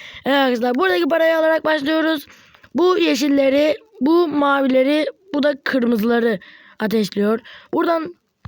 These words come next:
biri bize vurmazsa topu gönderdiğimiz anda, topu gönderdiğimiz anda buradan, buradan yeşile çöküp buradan buna çöküp,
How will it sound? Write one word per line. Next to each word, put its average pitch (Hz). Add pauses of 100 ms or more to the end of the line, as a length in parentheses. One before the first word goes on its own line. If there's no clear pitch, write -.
(200)
biri 262
bize 262
vurmazsa 247 (460)
topu 247
gönderdiğimiz 285
anda, 277 (840)
topu 262
gönderdiğimiz 262
anda 247
buradan, 285 (120)
buradan 277
yeşile 262
çöküp 254 (560)
buradan 285
buna 285
çöküp, 277